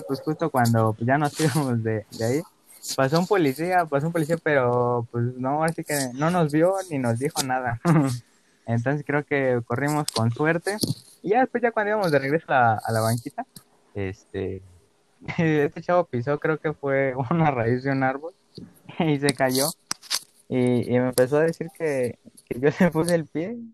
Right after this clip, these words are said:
<laughs> Así de la nada me dije, me empezó a reclamar que yo le había puesto el pie y que lo había empujado. <laughs> Pero no, no sabes lo que pasa.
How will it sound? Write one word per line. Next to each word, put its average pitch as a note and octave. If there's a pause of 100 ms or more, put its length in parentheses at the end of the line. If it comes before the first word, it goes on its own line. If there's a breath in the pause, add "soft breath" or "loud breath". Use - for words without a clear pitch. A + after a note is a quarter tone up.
(140)
<laughs> -
Así B2
de F3
la D3
nada D3+
me C#3
dije, B2+
me C#3+
empezó C#3+
a D#3
reclamar C3+
que D3
yo C#3+
le C#3+
había C3+
puesto C#3
el B2
pie B2+
y C3+
que C3+
lo A#2+
había G#2+
empujado. C#3 (260)
<laughs> -
Pero B2+ (3500)
no, D3+
no D#3
sabes D#3
lo A#2+
que B2+
pasa. F3